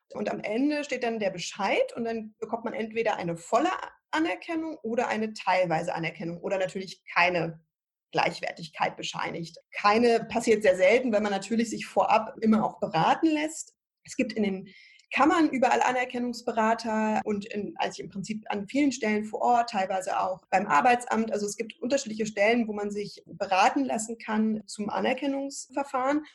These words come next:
Und da wird natürlich vorab so ein bisschen sondiert, Mensch,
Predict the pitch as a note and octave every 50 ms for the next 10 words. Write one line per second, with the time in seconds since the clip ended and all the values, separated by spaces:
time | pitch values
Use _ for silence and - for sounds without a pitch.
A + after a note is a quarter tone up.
0 | _ _ _ - A3 G#3+ G#3 G3 G#3 A3+ A#3 G#3+ G#3+ G#3+ A3+ A3 G#3+ - - -
1 | - - - A3+ G#3 G#3 G3+ F#3+ - - G#3+ G#3 G3+ F#3+ F#3+ G3 F3 G3+ G#3 G#3+
2 | G#3 G#3 G#3 - - - E3 G3+ G#3+ G#3+ G#3+ - -